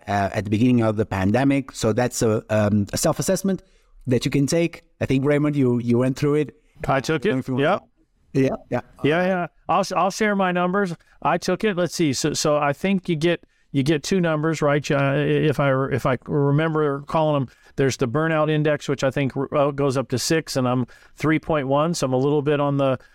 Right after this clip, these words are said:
Speaker 2: bo-, you know, starting to have some risk there, mid-level risk. And then on the
Speaker 1: Yeah.
Speaker 2: engagement level, I'm a four seven. So,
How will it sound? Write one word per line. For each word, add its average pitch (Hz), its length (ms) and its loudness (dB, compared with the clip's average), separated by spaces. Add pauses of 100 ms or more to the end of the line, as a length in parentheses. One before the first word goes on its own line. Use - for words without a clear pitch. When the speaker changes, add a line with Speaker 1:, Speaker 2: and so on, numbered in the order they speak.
(140)
Speaker 2:
bo-, 151 260 -2
you 180 200 2
know, 127 380 -2
starting 151 440 0
to 151 60 0
have 147 220 -2
some 139 300 -4 (220)
risk 160 360 0
there, 151 300 2
mid-level 151 640 0
risk. 147 360 -2 (280)
And 135 100 2
then 139 120 2
on 135 100 2
the 135 80 2
Speaker 1:
Yeah. 104 80 0
Speaker 2:
engagement 151 460 0
level, 139 320 2
I'm 127 180 2
a 120 60 0
four 139 300 0
seven. 120 500 0
So, 117 320 0